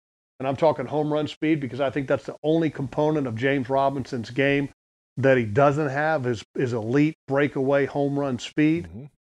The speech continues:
Speaker 1: and the continued development of the wide receivers. Laviska Shenault trying to find a way to stay healthier, or D J Chark to, to continue to develop and continue to work, and also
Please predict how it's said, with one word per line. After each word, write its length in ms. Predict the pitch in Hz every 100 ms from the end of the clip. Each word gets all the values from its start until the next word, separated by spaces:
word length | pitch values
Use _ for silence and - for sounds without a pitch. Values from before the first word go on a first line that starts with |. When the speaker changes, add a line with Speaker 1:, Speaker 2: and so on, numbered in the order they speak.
| _ -
Speaker 1:
and 400 | 143 143 143 135
the 60 |
continued 500 | 131 143 - 165 156
development 500 | 135 127 143 135 135
of 60 | 135
the 80 | 127
wide 260 | 127 127
receivers. 480 | 117 - 131 107 98
Laviska 460 | 123 123 147 - 135
Shenault 400 | - 139 135 123
trying 220 | 143 131
to 60 | 117
find 360 | 139 135 131
a 40 | 117
way 200 | 131 123
to 100 | 120
stay 240 | - 120
healthier, 540 | - 139 123 113 95 - _ _ _ _ -
or 200 | 131 127
D 160 | 147
J 240 | 131 143 131
Chark 460 | - 147 143 120 - _ _ _
to, 200 | - 143 143
to 120 | - 127
continue 600 | 139 120 - 180 165 156
to 160 | -
develop 580 | 131 135 120 139 135 -
and 160 | 131 117
continue 460 | 131 - 160 156
to 80 | 147
work, 400 | 127 127 135 127
and 100 | 131
also 560 | 143 190 - 143 131